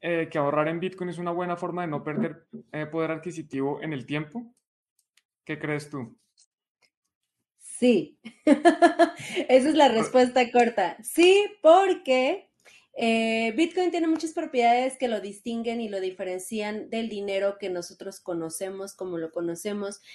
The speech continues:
Speaker 2: Y a pesar de que obviamente, eh, vive volatilidad debido a que se rige su valor por el momento, eh, respecto a, al mercado de, de transacciones que existen en Bitcoin,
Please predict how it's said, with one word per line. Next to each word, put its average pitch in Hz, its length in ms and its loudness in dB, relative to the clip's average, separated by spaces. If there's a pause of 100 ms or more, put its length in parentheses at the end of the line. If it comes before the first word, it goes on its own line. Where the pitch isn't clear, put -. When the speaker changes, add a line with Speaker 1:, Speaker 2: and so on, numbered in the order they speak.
(100)
Speaker 2:
Y 254 140 2
a 254 160 6
pesar 269 460 4
de 311 140 -2
que 269 120 2
obviamente, 240 1120 0
eh, 190 40 -4
vive 240 340 0
volatilidad 196 720 -4
debido 214 520 -6 (300)
a 247 400 2
que 214 160 -2
se 196 300 -2
rige 233 400 -4
su 208 360 -6
valor 208 760 0 (240)
por 208 180 0
el 190 120 -2
momento, 202 800 -6 (160)
eh, 175 680 -2 (200)
respecto 214 600 -2
a, 185 100 4
al 185 280 -2
mercado 220 760 0
de, 180 260 -4
de 185 100 -8
transacciones 190 800 -8
que - 80 -12
existen 180 480 -12
en 180 100 -12
Bitcoin, 294 440 -4